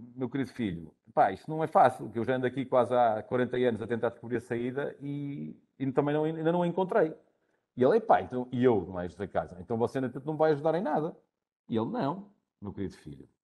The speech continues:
eu vou-te ajudar é quarenta anos de maus caminhos e de situações que eu, entretanto, já falhei, portanto, vou poupar quarenta anos de, de procura dessa mesma saída." Não sei se vocês querem indexar isto, estão a ver que é, aconselhem-se,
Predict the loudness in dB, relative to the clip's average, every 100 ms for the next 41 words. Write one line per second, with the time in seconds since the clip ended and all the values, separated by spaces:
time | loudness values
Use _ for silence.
0 | -10 -6 -4 -4 0 6 8 8 2 0
1 | 0 0 0 0 2 2 0 0 -4 -10
2 | -16 -10 -4 -4 -4 _ _ _ _ 2
3 | 6 6 6 0 2 0 -2 -8 -14 _
4 | -8 -8 -8 -6 -6 -4 -4 -4 -6 -6
5 | -2 0 2 2 2 0 -2 -6 -4 -6
6 | -2 -2 0 -2 0 0 0 -4 -10 -12
7 | -12 _ _ _ -14 -2 0 0 0 0
8 | -2 -6 -8 -6 -6 -6 -8 -16 _ _
9 | _ _ _ _ _ _ _ -6 0 2
10 | 2 -2 4 6 6 2 4 6 6 2
11 | -6 -16 -20 _ -8 -4 0 0 0 -2
12 | -2 -8 _ _ _ -12 -12 0 0 2
13 | -2 -8